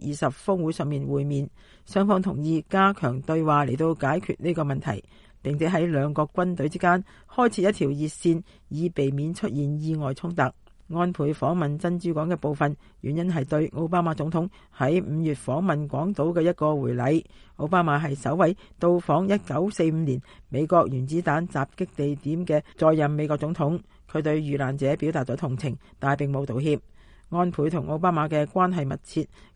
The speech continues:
佢支持跨太平洋自由貿易條約T P P，並且喺對抗北韓核威脅以及中國喺南中國海嘅激進舉動嘅問題上面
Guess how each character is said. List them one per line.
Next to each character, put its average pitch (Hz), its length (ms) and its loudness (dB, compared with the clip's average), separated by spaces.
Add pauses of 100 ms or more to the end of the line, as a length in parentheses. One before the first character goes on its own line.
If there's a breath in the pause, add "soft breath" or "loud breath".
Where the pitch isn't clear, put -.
佢 143 180 0
支 180 220 -4
持 131 220 -4
跨 202 260 4
太 170 220 2
平 143 240 -4
洋 131 200 -2 (220 soft breath)
自 170 120 -2
由 151 100 6
貿 143 160 2
易 156 100 2 (100)
條 - 200 -4
約 156 220 4 (200 soft breath)
T 180 220 0
P 175 240 0
P， - 260 -2 (340 soft breath)
並 143 160 -4
且 147 140 -2
喺 156 220 0
對 151 240 0
抗 151 260 0 (140)
北 220 100 8
韓 165 240 4
核 160 160 -2 (120)
威 220 180 8
脅 175 200 2
以 160 120 -4
及 185 100 4
中 214 180 2
國 196 80 4
喺 170 140 4
南 139 280 0
中 190 160 -2
國 170 140 -2
海 156 220 2
嘅 156 180 2
激 202 160 0 (120)
進 151 200 -2
舉 151 220 -2
動 139 160 -4
嘅 143 80 -2
問 135 140 -2
題 156 100 -6
上 139 140 -2
面 139 160 -2